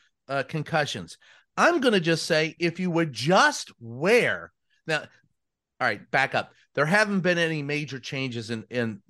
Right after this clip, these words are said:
football technology since I played. The helmet I wore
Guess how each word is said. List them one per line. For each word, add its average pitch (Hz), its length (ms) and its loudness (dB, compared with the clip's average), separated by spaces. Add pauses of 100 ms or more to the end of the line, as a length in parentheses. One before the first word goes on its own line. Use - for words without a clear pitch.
football 135 360 0
technology 117 920 -4
since 147 400 -4
I 131 180 2
played. 87 520 -8 (180)
The 135 80 0
helmet 185 380 4
I 170 240 2
wore 147 580 0